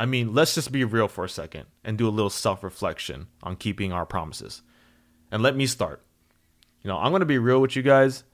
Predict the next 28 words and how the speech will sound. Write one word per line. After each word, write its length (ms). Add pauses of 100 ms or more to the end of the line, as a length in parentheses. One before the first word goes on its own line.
(300)
and 120
I 120
don't 160
keep 220
all 100
my 140
promises. 440
That's 200
the 100
honest 320
truth. 340 (680)
And 100
the 100
reason 280
why 200
is 100
shit 260
happens. 540 (840)
You 100
can 140
call 160
that 180
lame. 540 (540)
You 100
can 140
call 180
that 140
excuses. 840